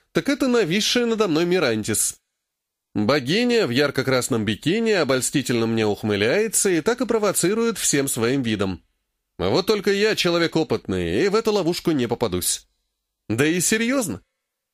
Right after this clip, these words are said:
Пытаться соблазнить своего лорда столь открыто. Могла бы придумать что-то и пооригинальнее. Увы, я сейчас слишком измотан, чтобы даже встать с этого шезлонга. Вздыхаю я театрально.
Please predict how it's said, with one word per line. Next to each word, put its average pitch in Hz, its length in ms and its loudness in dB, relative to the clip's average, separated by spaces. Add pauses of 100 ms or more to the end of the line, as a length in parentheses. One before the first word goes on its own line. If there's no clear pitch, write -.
(200)
Пытаться 247 440 0
соблазнить 180 580 0
своего 151 360 2
лорда 131 360 0
столь 123 300 0
открыто. 131 460 -2 (720)
Могла 180 380 2
бы 147 100 0
придумать 131 440 2
что-то 143 280 0
и 127 60 0
пооригинальнее. 92 840 0 (1200)
Увы, 127 560 2
я 131 260 0
сейчас - 320 -2
слишком 127 420 0
измотан, 143 460 0
чтобы 180 260 -2
даже 160 200 0
встать 127 400 -2
с - 80 0
этого 113 240 -2
шезлонга. 87 600 -6 (520)
Вздыхаю 113 600 0
я 131 140 2
театрально. 92 580 0